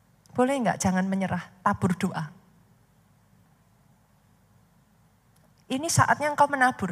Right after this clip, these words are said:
saudara. Tabur doa. Perjuangkan. Butuh stamina yang besar, saudaraku, untuk sampai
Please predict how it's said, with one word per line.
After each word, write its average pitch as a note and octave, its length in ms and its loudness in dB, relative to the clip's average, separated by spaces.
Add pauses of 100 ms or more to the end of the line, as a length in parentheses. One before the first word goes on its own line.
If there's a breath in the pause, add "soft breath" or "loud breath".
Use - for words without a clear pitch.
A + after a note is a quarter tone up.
saudara. F3 240 -12 (880)
Tabur C4 480 6
doa. G3+ 400 6 (1040)
Perjuangkan. D4+ 960 10 (3000)
Butuh G#3+ 240 0
stamina C4+ 560 2
yang G3+ 160 -2
besar, G3+ 400 -2
saudaraku, F#3+ 480 -4
untuk G3+ 160 -10
sampai A3 320 -4